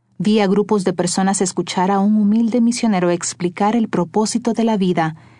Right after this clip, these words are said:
y hablar con la gente y animarles a arrepentirse de sus pecados. Y en ocasiones escuché a la gente decir, "Jamás he sentido una influencia como la que siento cuando escucho hablar a ese hombre".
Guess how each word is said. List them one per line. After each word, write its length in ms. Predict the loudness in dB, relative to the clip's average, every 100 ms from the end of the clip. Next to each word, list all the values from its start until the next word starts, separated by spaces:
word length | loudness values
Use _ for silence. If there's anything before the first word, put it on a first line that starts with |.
| _ -4
y 160 | 0
hablar 360 | 2 2 0 0
con 220 | 0 0
la 80 | 0
gente 580 | -2 0 0 0 -2 -4 -10 -6
y 140 | 0 2
animarles 540 | 4 4 2 2 2
a 100 | 2
arrepentirse 720 | 2 0 0 0 0 0 0
de 80 | -2
sus 220 | -4 -8
pecados. 640 | -8 -2 -2 0 -4 -6 -10 _ _ _ _ _ _
Y 140 | -2 2
en 140 | 2
ocasiones 560 | 2 0 0 0 0 -2
escuché 420 | -2 -4 -2 0
a 80 | 2
la 120 | 0
gente 340 | 0 -2 0
decir, 440 | -2 0 -2 -2 -8 _ _ _ _ _ _
"Jamás 440 | 0 2 2 0
he 40 | -2
sentido 500 | 0 0 0 0 2
una 280 | 2 2 2
influencia 720 | 0 -2 0 0 0 -2 -4
como 240 | 0 0
la 100 | 0
que 140 | -2 -4
siento 480 | 0 2 2 0
cuando 360 | -2 0 0 0
escucho 600 | -2 -6 -2 -2 -2 -2
hablar 380 | 0 0 -2 -4
a 160 | -4 -2
ese 340 | 0 -2 -2
hombre". 480 | 0 -2 -2 -6